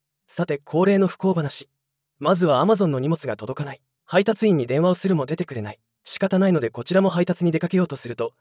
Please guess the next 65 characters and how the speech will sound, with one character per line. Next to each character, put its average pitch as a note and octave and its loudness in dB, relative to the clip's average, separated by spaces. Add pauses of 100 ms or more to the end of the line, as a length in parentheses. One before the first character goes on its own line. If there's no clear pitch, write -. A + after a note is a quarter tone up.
(140)
玄 D#3+ 4
関 D#3 -2
に A#2 0
新 D#3 2
た D#3+ -4
な A#2+ -6
不 A2 -12
在 D#3 0
通 - -2
知 - -6
が。 G#2+ -12 (340)
シ - 0
ャ - 6
ワ A#3 6
ー G3 4
を E3 4
浴 C#3 2
び D3 -4
た D#3 -4
タ D#3 -2
イ D#3 2
ミ E3+ 2
ン E3+ 2
グ E3 2
で F3+ 2
来 - -6
て G3 0
い E3+ 0
た C3+ -8
ら G#2 -8
し - -6
い。 G#2+ -14 (260)
ど E3 4
う A#3 8
や F#3 4
ら C3 2
昨 - -4
日 F#3+ 2
と F3+ -2
担 D#3 -2
当 E3 0
の E3 2
配 E3 -2
達 F3+ -2
員 E3 4
が A2+ -2
違 B2 -4
う C#3 0
た C#3+ -4
め、 C3+ -2
電 C3 -2
話 G3+ 4
番 G3+ 2
号 D#3+ 0
も G#2 -6
変 G#2+ -8
わ B2+ -2
っ - -10
て - -4
い E3+ -2
た F3 -2
よ E3 0
う C#3+ -4
で A2+ -10
す。 - -12